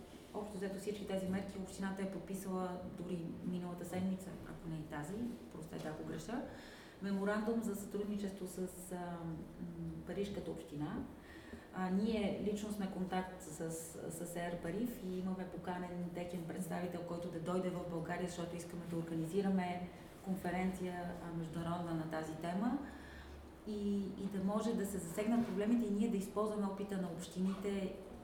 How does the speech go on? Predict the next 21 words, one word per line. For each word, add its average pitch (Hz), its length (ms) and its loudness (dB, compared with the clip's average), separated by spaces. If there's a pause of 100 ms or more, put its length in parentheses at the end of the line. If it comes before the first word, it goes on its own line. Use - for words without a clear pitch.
и - 40 2
да, 185 280 2 (340)
да 185 80 0
могат 202 240 2
те 202 100 2
да 185 80 2
кажат 196 260 0 (120)
какво 170 260 -6
от 170 220 -4
мерките 160 460 -2
работи, 143 440 -2 (540)
от 190 160 -2
техния 170 340 2
опит. - 240 -4 (920)
М, 190 300 6 (260)
но, 190 560 4
но 190 340 6 (180)
обсъжда 233 360 4
се 233 140 4
в 208 260 4
момента 202 640 2